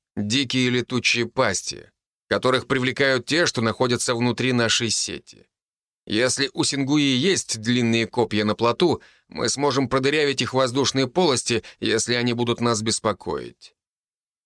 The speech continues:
Кахан зашагал вперед, не оборачиваясь, чтобы выяснить, как они отнеслись к его словам. "Еще одно дерево, принесенное Осири", —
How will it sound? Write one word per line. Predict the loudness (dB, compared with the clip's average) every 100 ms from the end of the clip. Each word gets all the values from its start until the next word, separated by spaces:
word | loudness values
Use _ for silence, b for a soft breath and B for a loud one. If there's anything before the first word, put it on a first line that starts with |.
| _
Кахан | 0 0 2 2 2
зашагал | 2 0 2 0 0
вперед, | -2 0 2 0 -2 -8
не | -2 0
оборачиваясь, | 2 2 2 0 0 0
чтобы | 0 2 2
выяснить, | 2 0 0 -2 0
как | -2 0
они | 0 0
отнеслись | 0 -2 0 -2
к | -2
его | -2 0
словам. | 0 -2 -2 -4 -10 -20 _ _ _ _ _ _ _ _ _ _ _ _ _ -6
"Еще | 0 2 2 2 0
одно | 2 0
дерево, | 4 2 4 2
принесенное | 2 0 0 0 0 -2 0
Осири", — | 0 0 0 0 -2